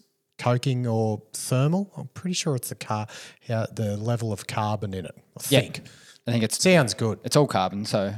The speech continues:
Speaker 2: yeah.
Speaker 1: Yeah, but I think different percentages of it.
Speaker 2: I think
Speaker 1: Something
Speaker 2: you're,
Speaker 1: like that.
Speaker 2: I think you're right there, mate. Now,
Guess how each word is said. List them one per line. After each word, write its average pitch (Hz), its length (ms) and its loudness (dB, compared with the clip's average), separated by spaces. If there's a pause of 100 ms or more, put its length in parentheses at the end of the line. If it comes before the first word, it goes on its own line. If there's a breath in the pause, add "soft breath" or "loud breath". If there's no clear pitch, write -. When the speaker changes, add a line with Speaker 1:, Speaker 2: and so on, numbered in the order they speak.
(120)
Speaker 2:
yeah. 127 280 4
Speaker 1:
Yeah, 127 180 4
but 113 100 2
I 110 80 2
think 110 160 0
different 107 320 -4
percentages 98 600 -2
of 87 180 -4
it. 85 80 -8 (220)
Speaker 2:
I 120 60 -2
think 233 100 0
Speaker 1:
Something 147 200 6
Speaker 2:
you're, 101 120 0
Speaker 1:
like 90 140 -4
that. - 60 4
Speaker 2:
I 170 60 10
think 180 160 4
you're 139 100 4
right 98 200 2
there, 95 120 -4
mate. 123 220 2 (260 loud breath)
Now, 156 280 4